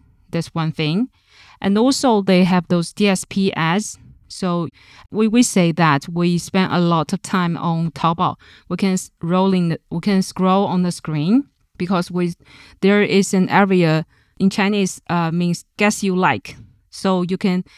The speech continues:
based on your records of visits and purchase, there's going to be a list of products they recommend to you.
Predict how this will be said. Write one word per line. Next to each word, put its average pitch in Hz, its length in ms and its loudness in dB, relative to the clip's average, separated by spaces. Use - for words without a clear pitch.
based 220 260 2
on 180 280 0
your 208 340 2
records 185 580 -2
of - 520 -8
visits 180 600 -4
and 175 200 -2
purchase, - 560 -8
there's 185 420 0
going 180 300 0
to - 120 -8
be 170 100 -2
a 165 100 0
list 185 380 0
of 190 100 -4
products 208 420 0
they 190 180 -2
recommend 165 540 -2
to 156 140 -8
you. 160 420 -2